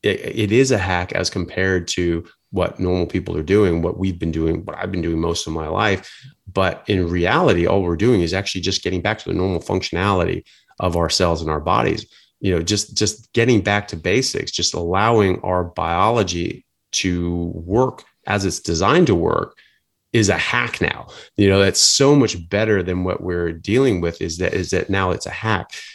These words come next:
but it is a hack. It's, it's, it, it will increase our, our, um, our energy, our performance, our brain power, our body's, uh, ability to exert energy, as well as our longevity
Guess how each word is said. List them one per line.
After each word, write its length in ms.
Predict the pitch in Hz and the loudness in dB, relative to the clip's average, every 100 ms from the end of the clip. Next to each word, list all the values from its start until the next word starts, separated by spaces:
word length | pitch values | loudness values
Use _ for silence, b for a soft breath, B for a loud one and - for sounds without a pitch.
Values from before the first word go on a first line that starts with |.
| _ | _
but 140 | 110 104 | 2 4
it 120 | 110 | 6
is 180 | 196 240 | 6 6
a 60 | 113 | 2
hack. 320 | 82 78 - | -2 -4 -4
It's, 160 | 80 110 | -2 -2
it's, 220 | 107 - 127 | -2 -2 -2
it, 300 | 110 120 127 | 0 2 0
it 60 | |
will 260 | 117 117 107 | 0 2 2
increase 500 | 101 - 127 143 - | 0 -2 -2 -2 0
our, 340 | 98 92 - - | 2 0 -2 -4
our, 480 | 95 92 90 87 90 B B B B _ _ | -2 0 0 -2 -6 B B B B _ _
um, 480 | 95 90 85 85 - 98 | -2 0 0 0 -2 -2
our 180 | 92 - | 0 2
energy, 440 | 113 113 117 113 | 2 2 0 -2
our 120 | 87 | -2
performance, 800 | - 82 - 95 110 117 113 113 | -4 -8 -8 0 2 4 4 2
our 240 | - 87 82 | -2 -2 -2
brain 520 | - 90 101 127 131 | -4 0 2 4 2
power, 480 | 120 117 113 110 - | -2 -2 0 0 -2
our 160 | 87 | -4
body's, 640 | 82 87 101 107 101 98 - | -2 0 2 0 -2 -4 -6
uh, 220 | 92 87 | -4 -2
ability 520 | 92 85 95 98 95 92 | -4 -2 0 0 0 -4
to 280 | - 85 | -4 -4
exert 400 | 80 - 90 90 | -4 -4 -2 0
energy, 540 | 90 101 107 127 156 B B B B | 2 2 2 0 -2 B B B B
as 420 | 98 95 95 92 90 | 0 2 4 2 -2
well 340 | 87 104 101 | 0 2 2
as 80 | 98 | 2
our 140 | 92 | 0
longevity 800 | 92 87 87 90 87 87 80 - | 0 -2 -2 -2 -2 -2 -6 -10